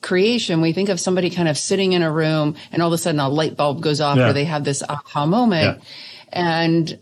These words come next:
Speaker 1: I think so often in business, it's about the fusion of ideas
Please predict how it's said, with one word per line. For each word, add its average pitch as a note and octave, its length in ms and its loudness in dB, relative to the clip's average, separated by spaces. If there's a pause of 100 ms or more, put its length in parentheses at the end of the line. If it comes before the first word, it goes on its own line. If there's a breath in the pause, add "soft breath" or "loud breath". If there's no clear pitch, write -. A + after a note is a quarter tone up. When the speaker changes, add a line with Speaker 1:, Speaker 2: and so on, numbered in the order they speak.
Speaker 1:
I - 120 -4
think A3 180 -2
so G#3+ 260 0
often E3+ 480 0
in D3+ 140 0
business, D#3+ 480 0
it's C#3+ 160 -4
about C#3+ 340 -2
the D3 320 2
fusion E3 460 0
of C3 120 -2
ideas A2+ 600 -2